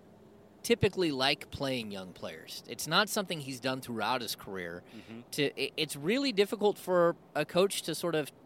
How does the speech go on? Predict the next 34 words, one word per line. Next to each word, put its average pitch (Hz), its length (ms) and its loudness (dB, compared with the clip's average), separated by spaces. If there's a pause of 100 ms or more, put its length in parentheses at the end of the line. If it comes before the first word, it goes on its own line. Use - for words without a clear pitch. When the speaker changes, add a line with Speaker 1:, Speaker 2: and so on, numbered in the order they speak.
(100)
Speaker 1:
change 170 420 -2
his, 165 280 -4
his 160 180 -4
colors 202 460 4
midstream. 160 640 0
Speaker 2:
Right. 120 260 6 (340)
Speaker 1:
And 165 320 4 (160)
I 160 80 4
think 247 240 -2
we're 233 100 2
starting 196 360 4
to 156 100 0
see 247 240 0
that, 151 320 0
especially 214 580 0
not 190 220 4
just - 200 -2
with 339 120 0
Malachi, 175 600 2 (340)
because 202 460 6
Malachi 220 520 6
played 170 360 4
fourteen 156 480 0
minutes, 131 360 0
and 127 80 -4
we 139 140 0
act 143 180 2
like 139 200 2
Malachi 131 520 2
won 123 180 0
the 123 60 4
Speaker 2:
Right, 110 100 -2
Speaker 1:
game, 156 220 6
Speaker 2:
right. 120 80 -6